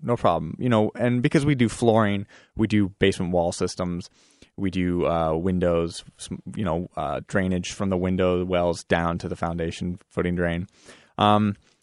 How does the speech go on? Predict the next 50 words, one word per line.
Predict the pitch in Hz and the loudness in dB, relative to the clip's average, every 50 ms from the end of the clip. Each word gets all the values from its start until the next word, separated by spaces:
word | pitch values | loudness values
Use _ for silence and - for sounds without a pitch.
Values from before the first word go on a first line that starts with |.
| - - - | -12 -4 2
there's | 143 165 | 6 6
all | 170 160 | 6 8
sorts | - 175 165 - | 6 6 4 4
of | 139 113 | 2 0
little | 104 95 | 0 0
things. | - 98 92 92 87 | 0 -2 -4 -2 0
You | 117 | 2
know, | 117 113 | 4 4
I | 117 | 6
had | 131 123 | 4 4
a | - | 4
customer | - 113 - - 113 98 | 2 0 0 0 -2 -2
in | 95 | 0
Tilbury | - - 143 139 120 104 95 | 0 0 2 2 2 2 2
who | 98 95 | 2 0
had | 92 90 - | -2 -2 -2
so | - - 147 | -2 0 0
much | 143 127 107 - - | 0 0 0 2 2
work | 127 127 - | 2 2 2
getting | - 117 101 95 | 0 -2 -2 -2
done | 92 95 92 | -2 -2 -2
on | 92 92 | -2 -2
their | 90 87 | -2 -2
home, | 113 117 117 107 98 90 92 - _ - - - _ _ - | 0 0 2 2 0 0 -4 -8 _ -20 -20 -20 _ _ -2
and, | 98 98 95 98 | -2 0 2 4
uh, | 95 | 6
they | 110 127 | 6 6
wanted | 135 139 139 135 120 | 6 6 4 4 4
to | 120 | 4
do | 120 | 4
it | 117 - - | 2 4 4
all | 95 92 92 107 | 4 4 4 4
at | 101 | 2
the | - | -2
same | - - 117 117 - | -4 -4 -4 -4 -4
time. | - 151 143 107 90 95 - _ _ _ _ _ _ - | -4 -2 -2 -2 -4 -6 -10 _ _ _ _ _ _ -4
And, | 98 101 95 95 95 92 | -2 0 0 0 2 2
uh, | 92 92 92 92 92 92 92 92 95 - - - _ _ _ _ _ _ | 2 4 4 2 2 2 0 0 -2 -4 -8 -14 _ _ _ _ _ _
you | - - 120 | -4 0 2
know, | 107 101 107 - - | 2 2 2 0 0
that | 117 131 135 - | 2 2 2 2
can | - 156 | 4 2
almost | 123 117 113 107 - | 2 2 2 0 -2
sometimes | 123 113 120 110 104 107 | 0 0 0 0 0 2
make | 113 110 107 | 0 0 2
it | 107 | 2
a | 104 | 2
little | 101 101 95 92 | 2 2 0 0
trickier, | - 165 175 - 139 113 92 95 113 131 - _ _ _ _ _ | 0 0 0 2 2 0 2 2 0 -2 -6 _ _ _ _ _
but, | - 110 104 | 4 4 4